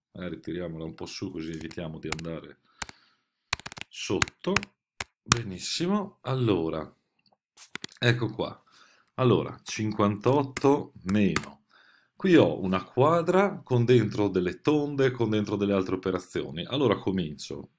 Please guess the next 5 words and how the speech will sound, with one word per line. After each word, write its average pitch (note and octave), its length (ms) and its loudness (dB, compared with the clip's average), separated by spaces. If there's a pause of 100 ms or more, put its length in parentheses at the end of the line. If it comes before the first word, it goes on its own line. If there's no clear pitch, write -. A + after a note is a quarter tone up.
(100)
inserisco G2 520 -4
la C#3 120 0
quadra, D#3+ 540 0 (180)
parentesi G#2 480 -8
quadra. D3+ 540 -2